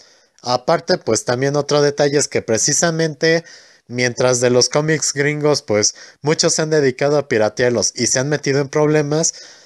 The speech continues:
pues acá como, no sé si es por el hecho de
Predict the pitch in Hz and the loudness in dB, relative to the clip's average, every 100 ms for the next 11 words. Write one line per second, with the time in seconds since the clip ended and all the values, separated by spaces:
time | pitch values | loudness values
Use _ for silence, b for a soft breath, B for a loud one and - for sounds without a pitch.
0 | B - 165 - 156 - 208 208 269 196 | B 0 2 4 2 2 0 2 -2 2
1 | 151 160 208 226 220 208 196 - 190 147 | 0 2 2 2 2 2 0 4 6 6
2 | 151 156 180 143 113 107 | 4 2 2 4 4 2